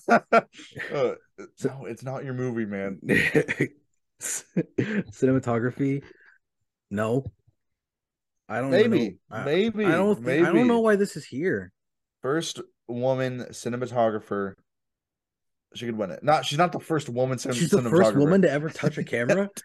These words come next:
Speaker 1: Ever touch
Speaker 2: That's
Speaker 1: a camera.
Speaker 2: crazy.
Speaker 1: She could
Speaker 2: How'd
Speaker 1: win.
Speaker 2: she figure it out? <laughs>
Speaker 1: <laughs> Uh, the, like, Academy is shocked right now.
Speaker 2: <laughs> Yeah.
Speaker 1: It's like, "Guys, look."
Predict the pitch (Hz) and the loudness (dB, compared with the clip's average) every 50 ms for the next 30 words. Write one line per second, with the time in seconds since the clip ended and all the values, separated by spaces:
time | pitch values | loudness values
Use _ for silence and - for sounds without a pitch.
0 | _ _ - 135 - 139 - - 165 170 - - - 160 175 190 - - - - | _ _ -4 -2 -2 -6 -6 -6 -8 -8 -10 -8 -4 -2 -2 -2 -2 -4 -2 2
1 | 165 - - - - - 190 165 - - 147 - - - - - 175 - - - | 2 4 6 6 6 6 6 4 2 0 -2 -2 -4 -10 -14 -16 -14 -8 0 2
2 | 165 156 170 165 156 151 160 143 131 120 101 190 180 208 190 190 196 175 156 147 | 4 6 6 6 8 6 8 8 8 6 4 4 4 2 4 4 4 4 4 2
3 | 160 202 202 - - - 160 147 - - _ _ - - - - _ - - - | 2 0 0 -2 -2 -4 -4 -4 -6 -10 _ _ -14 -14 -14 -12 _ -12 -12 -12
4 | - - _ - _ - 180 151 - - _ - - - - - 226 - _ _ | -20 -20 _ -2 _ 2 4 4 2 0 _ 0 0 2 4 2 2 2 _ _
5 | - - 180 - - 339 - - - - - - - - 208 - _ _ - - | -8 -8 -8 -4 -4 -6 -6 -6 -10 -14 -16 -12 -10 -12 -12 -12 _ _ -16 -16
6 | 220 - - 170 160 147 135 131 127 131 131 127 143 151 147 - - - 180 147 | -2 4 6 8 10 10 10 10 10 8 8 6 4 0 0 -2 0 0 0 0
7 | 135 127 _ _ 135 131 127 - 151 143 127 127 127 120 110 104 104 101 - - | 0 -4 _ _ -2 -2 0 2 4 6 6 6 4 0 0 -2 -2 -4 -6 -8
8 | - 113 113 117 113 - - 110 98 95 - 101 98 92 95 - - - - - | -2 0 0 0 0 -2 -6 -6 -6 -4 -6 -6 -6 -6 -8 -8 -10 -8 0 2
9 | 220 170 170 165 147 127 117 - - - - - - - - - 139 123 113 - | 2 2 2 0 -2 -4 -6 -12 -18 -20 -20 -20 -20 -18 -8 -2 -2 -2 -2 -4
10 | - _ _ - - - - 185 95 - - - - - - - - - - _ | -10 _ _ -18 -10 0 2 2 2 2 0 -10 -12 -6 -6 -6 -6 -6 -16 _